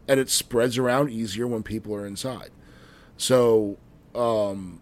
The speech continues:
and then you have people whose immune systems, your immune system's a muscle, you know, li-, or like a muscle, it's gonna atrophy. It doesn't get any work. So now you've got people who are inside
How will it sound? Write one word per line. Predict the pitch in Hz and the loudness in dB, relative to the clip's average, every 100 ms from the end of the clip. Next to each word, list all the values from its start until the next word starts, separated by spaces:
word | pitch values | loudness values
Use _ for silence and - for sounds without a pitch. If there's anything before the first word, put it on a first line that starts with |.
| _ | _
and | 139 | 2
then | 139 143 | 6 6
you | 139 | 6
have | 135 127 | 4 2
people | - 135 127 | 2 0 0
whose | 113 127 117 | 2 2 2
immune | 117 139 160 | 2 2 2
systems, | 135 113 120 127 123 | 0 -2 -4 -4 -2
your | 131 | 2
immune | 131 135 147 | 4 4 2
system's | 127 123 113 | 0 -4 -2
a | |
muscle, | 113 117 147 - 53 - - - - - - | 0 2 0 0 -10 -16 -20 -20 -20 -14 -2
you | 120 | 2
know, | 113 | 2
li-, | 139 127 | 4 4
or | 120 117 | 4 6
like | 120 147 | 6 4
a | 131 | 2
muscle, | 107 92 - | 0 -4 -4
it's | 107 | -2
gonna | 131 127 | 0 0
atrophy. | 120 135 160 104 101 | 2 0 0 -2 -6
It | 92 | -4
doesn't | 101 104 | -4 -6
get | |
any | 92 | -6
work. | 90 131 107 - - - - - - | -4 -2 -2 -8 -20 -20 -20 -20 -10
So | - 131 120 113 104 - - _ - - | 4 6 8 6 4 -6 -20 _ -20 -6
now | 139 131 | 2 6
you've | 143 120 | 6 6
got | 135 120 - - | 4 4 -2 -4
people | 131 123 | 0 4
who | 117 | 2
are | |
inside | 110 143 135 117 107 113 | 2 0 2 2 2 0